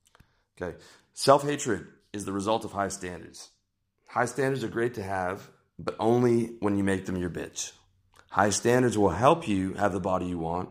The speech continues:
and the lifestyle you want and the girlfriend you want and the income you want, but those things are all worthless when you use self-hatred as a fuel. When you exist just to acquire things because you hate who you are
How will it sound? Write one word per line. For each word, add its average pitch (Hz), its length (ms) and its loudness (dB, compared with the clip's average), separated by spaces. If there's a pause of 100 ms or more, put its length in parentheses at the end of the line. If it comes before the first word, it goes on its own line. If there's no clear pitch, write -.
and 95 100 -6
the 87 60 -2
lifestyle 95 520 2
you 90 160 -4
want 85 300 -6
and 92 80 -8
the 82 80 -6
girlfriend 123 460 0
you 90 80 -2
want 87 300 -4
and 87 100 -8
the 85 120 -8
income 165 300 -2
you 92 120 0
want, 87 360 -4 (380)
but 85 160 -4
those 113 300 6
things 104 340 2
are 95 100 0
all 104 520 4
worthless 95 600 -2
when 87 160 -6
you 87 80 -6
use 90 480 -2 (140)
self-hatred 95 640 2
as 85 160 -4
a 80 60 -6
fuel. - 460 -6 (1000)
When 104 140 4
you 113 140 8
exist 113 440 4
just 127 200 -4
to 123 100 0
acquire 107 540 4
things 135 340 -4
because 95 340 -2
you 92 80 -6
hate 107 300 0
who 104 140 -2
you 92 200 0
are 104 340 2